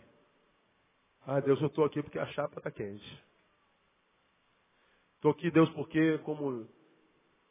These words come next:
diria o pessoal do Pingo d'Água, o bagulho tá doido.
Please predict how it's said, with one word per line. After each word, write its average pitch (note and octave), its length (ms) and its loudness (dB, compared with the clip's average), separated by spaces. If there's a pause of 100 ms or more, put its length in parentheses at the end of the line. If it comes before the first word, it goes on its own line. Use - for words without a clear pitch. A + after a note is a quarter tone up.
(380)
diria C#3 260 2
o D3+ 80 2
pessoal C#3+ 300 0
do C#3+ 60 -18
Pingo C#3 180 -8
d'Água, D3 240 0
o C#3+ 40 -8
bagulho D3 360 4
tá E3+ 100 0
doido. G2+ 380 -4